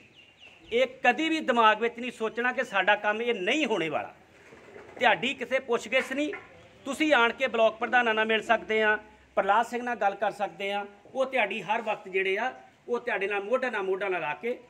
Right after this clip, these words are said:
ਉਹ ਖੜੇ ਹੋਣਗੇ। ਸੋ ਸਾਰਿਆਂ ਦਾ ਬਹੁਤ ਬਹੁਤ ਧੰਨਵਾਦ। ਗੱਲਾਂ ਤਾਂ ਮੁੱਕਣੀਆਂ ਨਹੀਂ, ਕਪਲ ਸਾਹਿਬ ਨੇ ਵੀ ਦੱਸ ਦਿੱਤਾ ਆ। ਤੁਹਾਡੇ ਜਿਹੜੇ ਪਿੰਡ ਦੇ, ਇਹ, ਇਸ ਸਮੇਂ ਮਤਲਬ ਜੋ ਲਾਏ ਹੋਏ ਹਨ, ਉਹ ਸਾਡੇ ਲਖਵਿੰਦਰ ਸਿੰਘ ਜੀ ਹਨ। ਇਹਨਾਂ ਨੂੰ ਤੁਸੀਂ, ਇਹਨਾਂ ਦਾ ਨੰਬਰ ਲੈ ਸਕਦੇ ਆ।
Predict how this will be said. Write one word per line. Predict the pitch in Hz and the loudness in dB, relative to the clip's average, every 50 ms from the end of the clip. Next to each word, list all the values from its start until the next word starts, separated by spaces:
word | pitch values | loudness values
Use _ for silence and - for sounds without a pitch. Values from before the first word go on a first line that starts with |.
| _ _ - | _ _ -12
ਉਹ | 214 190 | -12 -10
ਖੜੇ | - 185 170 165 160 | -10 -8 -8 -8 -8
ਹੋਣਗੇ। | 131 135 127 123 120 - - - - - - - - - - - - - - - - | -8 -8 -8 -10 -10 -12 -14 -16 -18 -20 -20 -20 -20 -20 -20 -20 -20 -20 -20 -16 -10
ਸੋ | 240 247 254 262 247 214 - - 202 | -6 -4 -4 -4 -4 -6 -10 -12 -10
ਸਾਰਿਆਂ | 208 202 208 220 233 240 240 | -8 -6 -6 -4 -4 -4 -4
ਦਾ | 247 233 | -6 -6
ਬਹੁਤ | 190 220 240 247 220 | -6 -6 -6 -8 -6
ਬਹੁਤ | 226 240 240 - 233 | -6 -6 -6 -6 -6
ਧੰਨਵਾਦ। | 226 214 208 202 208 220 226 226 - | -8 -10 -10 -10 -10 -10 -10 -10 -12
ਗੱਲਾਂ | 208 208 220 220 | -12 -10 -10 -10
ਤਾਂ | 220 240 233 | -10 -10 -12
ਮੁੱਕਣੀਆਂ | 220 202 - 226 220 226 233 233 | -12 -12 -14 -16 -14 -14 -12 -12
ਨਹੀਂ, | 240 240 247 240 - - _ | -12 -12 -14 -16 -18 -20 _
ਕਪਲ | - 202 220 220 | -16 -16 -16 -16
ਸਾਹਿਬ | - - 220 226 233 233 | -14 -12 -10 -10 -10 -10
ਨੇ | 247 | -12
ਵੀ | 240 226 | -12 -14
ਦੱਸ | 190 220 202 196 | -12 -12 -12 -12
ਦਿੱਤਾ | 208 208 - - 214 | -12 -14 -16 -16 -14
ਆ। | 208 214 214 220 214 - - _ _ _ _ _ _ _ _ - | -12 -12 -12 -14 -16 -18 -20 _ _ _ _ _ _ _ _ -10
ਤੁਹਾਡੇ | 247 226 208 - 233 262 269 | -10 -8 -8 -6 -4 -4 -2
ਜਿਹੜੇ | 262 277 269 277 269 | -2 -2 -2 -2 -4
ਪਿੰਡ | 277 240 233 220 214 | -4 -6 -10 -10 -10
ਦੇ, | 202 240 240 233 247 247 | -8 -6 -6 -6 -6 -6
ਇਹ, | 226 220 214 214 214 214 - - _ _ 190 196 | -8 -10 -10 -10 -10 -12 -16 -20 _ _ -12 -12
ਇਸ | 202 202 - | -12 -12 -10
ਸਮੇਂ | - 214 208 208 208 208 202 - - 180 | -10 -10 -8 -6 -6 -6 -6 -8 -10 -14
ਮਤਲਬ | - - 208 208 196 | -16 -14 -12 -14 -12
ਜੋ | 190 202 196 196 | -10 -10 -10 -8
ਲਾਏ | 196 180 170 175 202 208 | -8 -6 -6 -6 -6 -6
ਹੋਏ | 202 214 214 208 | -8 -6 -6 -6
ਹਨ, | 196 196 190 - - _ _ _ _ _ _ _ - - - - - _ _ _ _ - | -6 -6 -10 -14 -18 _ _ _ _ _ _ _ -20 -20 -20 -20 -20 _ _ _ _ -14
ਉਹ | 190 214 220 | -10 -10 -10
ਸਾਡੇ | 214 220 202 196 214 214 | -8 -8 -8 -6 -6 -6
ਲਖਵਿੰਦਰ | 220 214 208 190 175 170 220 214 | -8 -8 -10 -10 -10 -10 -10 -10
ਸਿੰਘ | - 233 240 233 | -10 -10 -12 -10
ਜੀ | 220 240 233 | -10 -8 -8
ਹਨ। | 226 226 220 214 - - - - - - | -8 -8 -10 -12 -18 -20 -20 -20 -16 -12
ਇਹਨਾਂ | 220 247 277 285 | -8 -4 -4 -4
ਨੂੰ | 277 254 | -4 -6
ਤੁਸੀਂ, | - 240 233 226 233 | -8 -12 -12 -10 -8
ਇਹਨਾਂ | 233 226 226 | -6 -6 -4
ਦਾ | 226 226 | -4 -6
ਨੰਬਰ | 202 190 185 175 208 | -6 -6 -8 -8 -6
ਲੈ | 214 208 208 202 | -4 -4 -4 -4
ਸਕਦੇ | 208 226 208 202 196 202 | -4 -4 -6 -6 -4 -4
ਆ। | 208 208 208 | -4 -4 -6